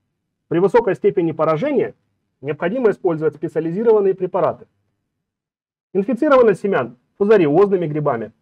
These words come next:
зависит от погодных условий в период цветения и формирования зерна, а также устойчивости сорта. В отдельные годы инфекция может достигать пятнадцать-двадцать процентов, даже более.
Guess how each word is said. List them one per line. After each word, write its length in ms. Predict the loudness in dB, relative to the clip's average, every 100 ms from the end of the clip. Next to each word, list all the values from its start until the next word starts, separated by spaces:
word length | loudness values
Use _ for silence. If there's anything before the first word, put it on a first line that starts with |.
| _ -6
зависит 380 | -4 -4 -2
от 100 | -4
погодных 420 | -2 0 0 0 -2
условий 320 | 2 2 2
в 60 |
период 320 | -2 2 2 0
цветения 520 | -10 -4 -4 -4 -6
и 120 | -10
формирования 640 | -6 -4 -2 -2 -2 -2
зерна, 380 | -2 0 -2 -6 _ _ _ _ _ _ -6
а 120 | -2
также 380 | 0 0 0 -6 _ _
устойчивости 580 | -10 -2 -2 -2 -6 -6
сорта. 380 | -4 -4 -6 -20 _ _ _ _
В 80 | 0
отдельные 400 | 0 2 2 4
годы 260 | 4 2 2
инфекция 420 | -2 -2 -2 -2
может 220 | -4 -4 -6
достигать 540 | -8 -8 -4 -4 -4 _ _ _ _ _ _ -12
пятнадцать-двадцать 920 | -6 -2 -2 -4 -10 -6 -6 -6 -8
процентов, 480 | -8 -4 -6 -6 -10
даже 260 | -8 -4
более. 360 | -2 -2 -4